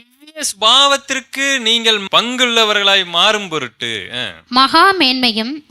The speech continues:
Speaker 1: ம்.
Speaker 2: அருமையுமான வாக்குத்தத்தங்களும் அவைகளினாலே நமக்கு அளிக்கப்பட்டிருக்கிறது.
Speaker 1: இந்த வாக்குத்தத்தங்கள் இதற்காக கொடுக்கப்பட்டு இருக்கின்றன. கர்த்தர் நமக்கு ஒரு பிராமிஸ் கொடுக்கிறாரு. நீங்க இந்த மாதிரி நிறைய இடத்துல போய் சிக்கிக்க வாய்ப்பு இருக்கு.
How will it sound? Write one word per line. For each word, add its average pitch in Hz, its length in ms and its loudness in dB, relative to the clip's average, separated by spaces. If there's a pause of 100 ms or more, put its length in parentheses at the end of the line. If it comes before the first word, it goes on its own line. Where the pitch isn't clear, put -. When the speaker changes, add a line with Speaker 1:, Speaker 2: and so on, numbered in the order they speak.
Speaker 1:
ம். - 160 -6
Speaker 2:
அருமையுமான 339 840 0
வாக்குத்தத்தங்களும் 247 920 -2 (340)
அவைகளினாலே 330 760 0
நமக்கு 254 360 -4
அளிக்கப்பட்டிருக்கிறது. 226 1120 -6
Speaker 1:
இந்த 196 240 0
வாக்குத்தத்தங்கள் 214 1200 0 (160)
இதற்காக 220 800 2
கொடுக்கப்பட்டு 208 540 -4
இருக்கின்றன. 165 400 -6
கர்த்தர் 180 480 -2
நமக்கு 190 340 -4
ஒரு 185 200 -4
பிராமிஸ் 202 420 0
கொடுக்கிறாரு. 151 440 -4 (580)
நீங்க 202 320 4
இந்த 196 220 0
மாதிரி 208 280 2
நிறைய 196 420 0
இடத்துல 220 360 0
போய் 208 220 -2
சிக்கிக்க 220 380 -2
வாய்ப்பு 202 340 0
இருக்கு. 160 320 -4